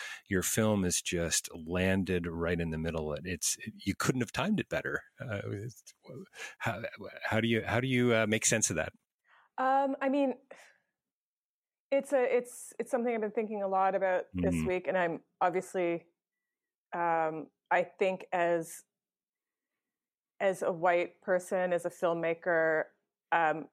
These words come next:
Speaker 2: it's a time for me to sit back and, like, listen
Speaker 1: Mm.
Speaker 2: to what's going on and not, so I haven't really been seeing this as an opportunity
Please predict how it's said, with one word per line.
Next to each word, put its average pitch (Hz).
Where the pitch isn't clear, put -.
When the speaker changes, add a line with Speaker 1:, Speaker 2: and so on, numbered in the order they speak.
Speaker 2:
it's 180
a 202
time 180
for 185
me 175
to 170
sit -
back 165
and, 170
like, 156
listen 165
Speaker 1:
Mm. 90
Speaker 2:
to -
what's 180
going 190
on 175
and 170
not, 170
so -
I 185
haven't 196
really 180
been 165
seeing 180
this 170
as 165
an 175
opportunity 165